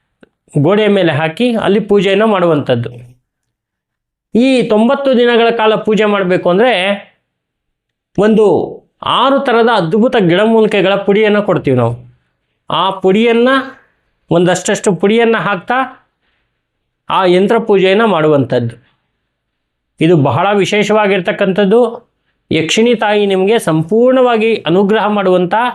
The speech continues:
ಮಹಾಯಂತ್ರ ಸಿದ್ಧಿ ಯಕ್ಷಿಣಿ ಯಂತ್ರ. ಯಂತ್ರಗಳಲ್ಲಿ ಬಹಳ ಶಕ್ತಿ ಇದೆ. ಯಾರಿಗೆ ಯಾವುದು ಸಿದ್ಧಿ ಆಗಿರುತ್ತಲ್ಲ ಆ ಯಂತ್ರವನ್ನ ಇಟ್ಕೊಂಡು ಪೂಜೆ ಮಾಡಿದಾಗ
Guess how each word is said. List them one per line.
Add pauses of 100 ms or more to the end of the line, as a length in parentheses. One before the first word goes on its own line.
(640)
ಮಹಾಯಂತ್ರ (300)
ಸಿದ್ಧಿ
ಯಕ್ಷಿಣಿ
ಯಂತ್ರ. (2000)
ಯಂತ್ರಗಳಲ್ಲಿ
ಬಹಳ
ಶಕ್ತಿ
ಇದೆ. (1120)
ಯಾರಿಗೆ
ಯಾವುದು
ಸಿದ್ಧಿ
ಆಗಿರುತ್ತಲ್ಲ (880)
ಆ
ಯಂತ್ರವನ್ನ
ಇಟ್ಕೊಂಡು
ಪೂಜೆ
ಮಾಡಿದಾಗ